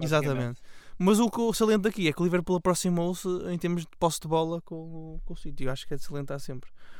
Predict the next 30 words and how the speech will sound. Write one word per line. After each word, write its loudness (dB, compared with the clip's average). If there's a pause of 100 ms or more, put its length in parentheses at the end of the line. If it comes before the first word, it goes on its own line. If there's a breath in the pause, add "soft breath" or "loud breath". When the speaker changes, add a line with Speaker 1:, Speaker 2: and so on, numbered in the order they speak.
(120)
Speaker 1:
Uma 4
equipa 4
tem 6
quarenta, 2
quarenta 4
e 4
oito 0
por -10
cento -4
de -8
posse -2
de -6
bola 0
com -6
o -6
City, -8
para -8
mim -4
é 6
de 6
salientar, 6
é 0
uma 0
coisa -2
que -8
eu -6
tenho -6
que -12
falar. -6 (800 loud breath)
Ah, 6